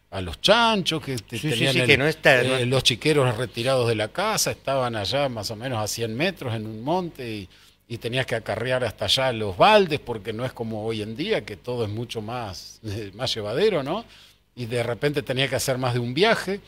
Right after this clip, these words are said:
Speaker 1: Después, por ejemplo, eh, almorzaba,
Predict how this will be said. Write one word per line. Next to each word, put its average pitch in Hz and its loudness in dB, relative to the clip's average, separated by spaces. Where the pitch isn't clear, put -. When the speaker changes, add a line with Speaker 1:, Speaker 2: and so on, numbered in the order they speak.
Speaker 1:
Después, 165 0
por 170 0
ejemplo, 139 0
eh, 123 0
almorzaba, 175 4